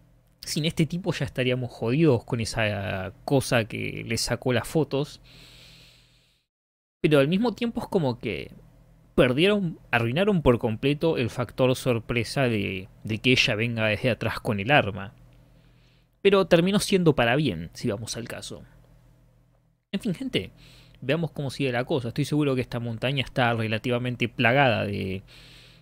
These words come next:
eh, este tipo de personas. Estaría bueno tener un poco más de contexto para poder entender más fácil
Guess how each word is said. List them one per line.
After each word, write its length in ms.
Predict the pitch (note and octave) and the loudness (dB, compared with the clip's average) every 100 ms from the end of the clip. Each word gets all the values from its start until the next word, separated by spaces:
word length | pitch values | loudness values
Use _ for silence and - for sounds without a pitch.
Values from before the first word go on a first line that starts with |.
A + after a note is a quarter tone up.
| _ _ | _ _
eh, 360 | A#2+ G#2+ G2 G2 - - - - _ - _ _ _ - | -4 -2 -4 -8 -16 -20 -20 -20 _ -20 _ _ _ -2
este 240 | D3+ D3 | 0 0
tipo 260 | C3+ C3 B2 | -4 0 0
de 80 | A2+ | 0
personas. 640 | A2 - C#3+ A2 G#2 - - | -4 -6 -8 -8 -12 -16 -2
Estaría 260 | F3+ A3+ | 0 2
bueno 460 | A#3+ C#4+ D4+ E3+ D3 - - - - - _ _ _ _ _ _ _ _ _ _ | 2 0 0 -2 -4 -14 -20 -20 -20 -20 _ _ _ _ _ _ _ _ _ _
tener 240 | C#3+ D3+ F#3 | -4 -2 -2
un 120 | E3+ | -2
poco 240 | G3 - | -4 -4
más 160 | E3 D#3+ | -6 -4
de 100 | F3 | -4
contexto 800 | D3 B2 E3 E3 - - C3 G#2 - - - - - - _ _ _ - | -4 -4 -4 -4 -6 -2 -2 -2 -14 -20 -20 -20 -20 -20 _ _ _ 0
para 340 | C#3 B2 A2+ | 2 2 0
poder 260 | B2+ B2+ D#3 | 0 0 0
entender 460 | D#3 C3 A#2+ C#3 C#3+ | -2 -4 -2 -2 0
más 200 | C#3 - | -2 -4
fácil 580 | D#3 - - A2 G2+ | -6 -4 -6 -8 -8